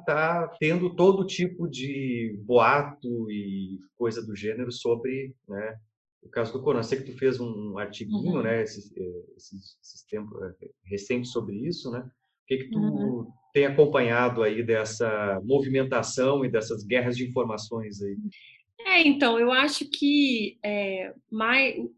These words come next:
Speaker 2: principalmente, né, o que tá acontecendo é uma guerra de informação muito grande. Ela, essa, de certa forma,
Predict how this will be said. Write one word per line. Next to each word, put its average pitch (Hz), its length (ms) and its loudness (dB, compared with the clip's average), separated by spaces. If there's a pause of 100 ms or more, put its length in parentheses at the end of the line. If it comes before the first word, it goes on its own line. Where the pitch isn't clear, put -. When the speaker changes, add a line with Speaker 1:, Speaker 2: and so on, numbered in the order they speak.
(140)
Speaker 2:
principalmente, 233 920 2
né, 214 100 0
o 202 60 -2
que - 160 -14
tá 226 120 4
acontecendo 226 840 0
é 208 140 2
uma 240 500 -2 (260)
guerra 247 320 4
de 247 200 0
informação 247 640 0
muito 247 440 2
grande. 185 720 -2
Ela, 214 680 -2
essa, 359 220 -2
de - 160 -12
certa 453 320 2
forma, 262 640 4